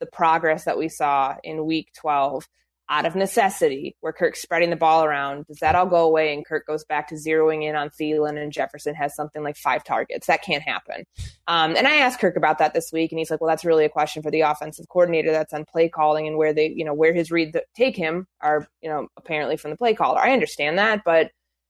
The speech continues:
you need to have, like, that's what I worry about. Like, once Thielen comes back, like, does it revert in crisis mode to, "I'm just gonna force the ball to Adam Thielen"? Um,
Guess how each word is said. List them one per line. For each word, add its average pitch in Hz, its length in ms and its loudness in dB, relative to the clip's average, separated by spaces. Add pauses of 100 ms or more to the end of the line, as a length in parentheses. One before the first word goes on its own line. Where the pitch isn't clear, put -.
(200)
you 196 160 0
need 214 340 4
to 226 100 4
have, 175 580 2 (300)
like, 165 160 -4 (160)
that's 185 280 -2
what 208 120 4
I 175 80 6
worry 165 320 4
about. 151 420 -2
Like, 160 160 -4
once 160 400 -8
Thielen 170 240 -2
comes 160 280 -6
back, 147 260 -4
like, 165 140 0
does 160 180 0
it 135 100 0
revert 165 500 2 (520)
in 160 140 -6
crisis 185 600 0
mode 151 380 0
to, 156 120 0
"I'm 156 120 -2
just - 140 -10
gonna 156 120 -8
force 160 340 2
the - 80 -10
ball 156 240 2
to 147 60 4
Adam 143 320 0
Thielen"? 131 480 -2 (380)
Um, 151 600 0